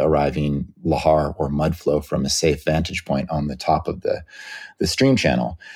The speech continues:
We were quite lucky with our arrival because our, our colleagues from Guatemala are so knowledgeable about these lahars. We were working with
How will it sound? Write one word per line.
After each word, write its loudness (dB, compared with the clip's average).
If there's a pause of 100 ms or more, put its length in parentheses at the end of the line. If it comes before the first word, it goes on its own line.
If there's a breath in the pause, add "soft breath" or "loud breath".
(560 loud breath)
We -2
were 0
quite 0
lucky -2
with -8
our 2
arrival 0
because 2
our, 4
our 2
colleagues 0 (120)
from 2
Guatemala 0
are -2
so 2
knowledgeable 0
about 0
these -8
lahars. -4
We 2
were 4
working 2
with -4